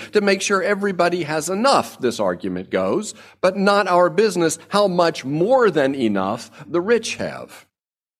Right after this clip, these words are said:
Here's the thing. We want, what we want is to care and be cared for.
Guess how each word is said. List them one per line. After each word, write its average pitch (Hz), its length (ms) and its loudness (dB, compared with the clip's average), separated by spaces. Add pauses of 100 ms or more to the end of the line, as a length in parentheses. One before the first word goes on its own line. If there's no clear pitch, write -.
(340)
Here's 269 260 -4
the 208 160 0
thing. 156 480 -2 (760)
We 214 180 0
want, 233 380 2 (140)
what 285 240 2
we 233 160 2
want 214 500 2
is 185 160 -6
to - 140 -18
care 240 680 -4
and 160 320 -6
be 185 240 -8
cared 165 640 -6
for. 78 500 -12